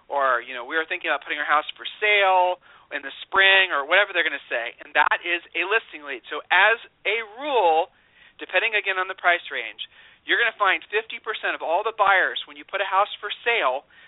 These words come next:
fifty percent of all, uh, buyer calls are actually sellers checking price. Now,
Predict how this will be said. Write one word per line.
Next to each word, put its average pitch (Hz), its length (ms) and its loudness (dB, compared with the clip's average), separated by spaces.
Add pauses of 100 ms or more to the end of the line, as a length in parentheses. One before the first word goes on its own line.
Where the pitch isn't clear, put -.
(160)
fifty 202 260 -4
percent 208 300 -4
of 156 80 -4
all, 170 280 0 (100)
uh, 151 200 6
buyer 208 300 6
calls 135 480 -2
are 151 160 2
actually 180 480 0 (380)
sellers 202 340 2 (100)
checking 175 360 -2
price. 170 420 2 (480)
Now, 156 320 2